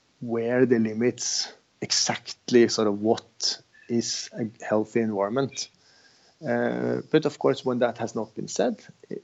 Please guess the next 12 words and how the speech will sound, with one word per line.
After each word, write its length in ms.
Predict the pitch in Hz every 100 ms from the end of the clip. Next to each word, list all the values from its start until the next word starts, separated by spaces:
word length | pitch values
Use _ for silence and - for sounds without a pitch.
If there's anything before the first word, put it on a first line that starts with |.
| -
it's, 340 | 139 - - -
it's 160 | 120 123
up 160 | 120
to 100 | -
the 100 | 120
courts 600 | 120 120 123 - - - - _ -
to, 600 | - 113 113 113 113 113
uh, 40 | -
to 200 | - 113
interpret 920 | 113 113 - 104 - 135 127 - - -
the 80 | -
thresholds, 880 | - 113 - - 208 190 - -